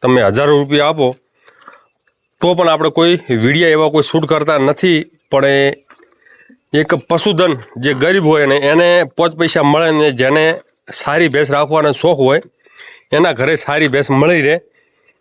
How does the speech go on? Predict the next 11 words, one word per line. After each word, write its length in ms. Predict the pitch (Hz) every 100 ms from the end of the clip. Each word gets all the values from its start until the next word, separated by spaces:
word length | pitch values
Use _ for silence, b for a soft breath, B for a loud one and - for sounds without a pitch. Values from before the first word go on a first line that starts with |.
| 156
એ 80 |
પૂરતો 400 | 165 - 175 208
જ 40 | 180
આપણે 240 | 170 170
આજે 300 | 160 160 175 185 -
આ 80 | 135
વીડિયો 300 | 131 143 170
તમને 180 | 151 143
બતાવી 360 | 120 139 170 147
રહ્યા 200 | 135 123
છીએ. 220 | -